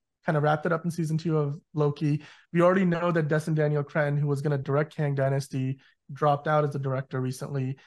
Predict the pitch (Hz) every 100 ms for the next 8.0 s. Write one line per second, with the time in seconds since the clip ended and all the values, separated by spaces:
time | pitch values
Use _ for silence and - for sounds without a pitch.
0 | _ _ 139 139 135 143 147 147 147 147
1 | 147 160 143 131 131 135 139 135 127 -
2 | - 131 127 127 123 123 120 117 120 123
3 | - 147 135 143 139 131 127 147 135 131
4 | _ _ _ _ - 160 156 - 139 143
5 | 143 143 139 147 151 151 139 135 - -
6 | 147 147 151 160 151 139 - 156 147 143
7 | 143 143 131 135 160 151 135 131 131 135